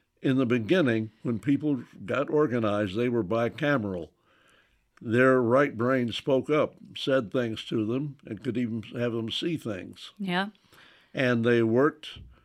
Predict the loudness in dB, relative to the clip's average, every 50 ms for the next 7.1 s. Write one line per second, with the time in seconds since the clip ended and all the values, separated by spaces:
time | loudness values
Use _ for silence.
0 | _ _ _ _ _ _ -2 0 2 2 2 2 4 4 4 4 2 2 0 0
1 | -2 -2 0 0 0 0 2 2 0 0 0 -2 -2 0 2 0 0 0 -6 -12
2 | -18 -14 -14 -14 -12 -8 -6 -4 -4 -4 0 0 0 0 0 0 0 0 -2 -2
3 | -4 -6 -8 -8 -6 -4 -6 -6 -4 -2 0 0 0 2 2 0 0 0 -2 -8
4 | _ _ _ _ _ _ _ _ _ _ _ _ -6 -4 -2 -2 -2 0 0 2
5 | 2 0 0 -4 -4 -4 -2 -2 -2 -2 -2 0 0 0 0 0 0 0 0 0
6 | 0 0 0 0 -2 -4 -6 _ _ _ _ _ _ _ -8 -4 -2 0 0 0
7 | 0